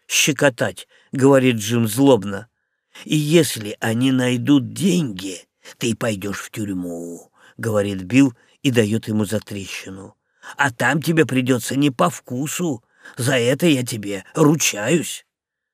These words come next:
«Что же тебе там так не понравилось, Билл?» говорит Джим,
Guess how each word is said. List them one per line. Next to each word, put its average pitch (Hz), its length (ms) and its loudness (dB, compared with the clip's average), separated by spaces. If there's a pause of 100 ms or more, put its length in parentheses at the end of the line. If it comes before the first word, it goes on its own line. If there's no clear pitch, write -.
(640)
«Что - 320 0
же 131 120 2
тебе 135 260 2
там 117 320 2 (280)
так 143 220 0
не 147 120 4
понравилось, 117 760 4
Билл?» 113 340 2 (360)
говорит 120 440 4
Джим, 107 440 -2